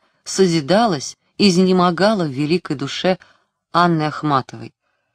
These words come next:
когда Анна Андреевна была со мною так несправедлива, так недружественна. Разговор начался с вопроса о Малия. Анна Андреевна виделась с ним накануне. "Как вы думаете,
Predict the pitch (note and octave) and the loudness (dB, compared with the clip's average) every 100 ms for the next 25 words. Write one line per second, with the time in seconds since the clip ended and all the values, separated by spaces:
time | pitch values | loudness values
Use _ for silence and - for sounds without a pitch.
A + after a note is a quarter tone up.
0 | _ - C#3+ E3 E3 D#3 D3+ C#3+ G3+ F#3+ | _ -12 -2 0 0 0 -2 0 0 0
1 | D#3 D3 D3+ - C#3+ D#3+ D#3+ - E3 D3+ | -2 -2 -4 -4 -4 -2 -2 -2 -4 -6
2 | - - C#3+ C3+ E3 G#3+ D3 _ _ _ | -8 -8 -8 -2 0 0 -2 _ _ _
3 | _ _ E3+ F3 F3+ D#3+ E3 C3+ B2 - | _ _ -4 0 0 2 0 0 -4 -12
4 | - A2+ A2+ A2 _ _ _ - _ _ | -14 -12 -12 -14 _ _ _ -20 _ _
5 | _ _ - E3+ G3 G#3+ B3 E4+ D4 B3 | _ _ -4 -2 0 2 2 4 2 0
6 | A3+ G#3 C4 C4+ A3 G#3+ - B3 - A3 | -2 -2 0 0 0 -2 0 -4 -2 0
7 | G#3+ - - F#3 F#3 F3+ _ _ _ _ | 0 -2 -2 0 0 -2 _ _ _ _
8 | _ _ _ - D#3+ G3+ F#3 C#3 A#2+ A2+ | _ _ _ -4 2 2 2 0 -2 -6
9 | A2+ _ _ _ _ _ - - F#3 F#3 | -8 _ _ _ _ _ -14 -2 0 2
10 | F3+ F3 G3+ F#3+ F3+ F3 F3 E3 - E3+ | 2 0 0 2 0 0 0 -2 -2 0
11 | E3+ E3+ F#3+ F3 A#2+ A#2+ D3 _ _ _ | 0 0 0 0 -4 -10 -18 _ _ _
12 | _ _ - B3+ A#3 B3+ G#3+ C#3+ B2+ - | _ _ 0 0 0 -2 0 0 -2 -6
13 | - - | -10 -12